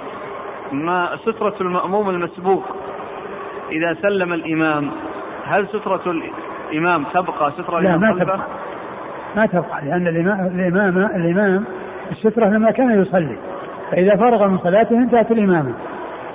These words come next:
Speaker 2: انتهت الإمامة، وصار المسبوق ب-، بمثابة المنفرد، لأنه يصلي وحده ويتم صلاته وحده، وانتهت الإمامة وانتهت السترة بالنسبة للإمام. و-،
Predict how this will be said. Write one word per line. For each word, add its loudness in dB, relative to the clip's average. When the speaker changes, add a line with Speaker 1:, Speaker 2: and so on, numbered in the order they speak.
Speaker 2:
انتهت 4
الإمامة، 4
وصار 4
المسبوق 4
ب-، 2
بمثابة 4
المنفرد، 4
لأنه 4
يصلي 4
وحده 4
ويتم 4
صلاته 4
وحده، 6
وانتهت 4
الإمامة 4
وانتهت 4
السترة 2
بالنسبة 2
للإمام. 4
و-، 6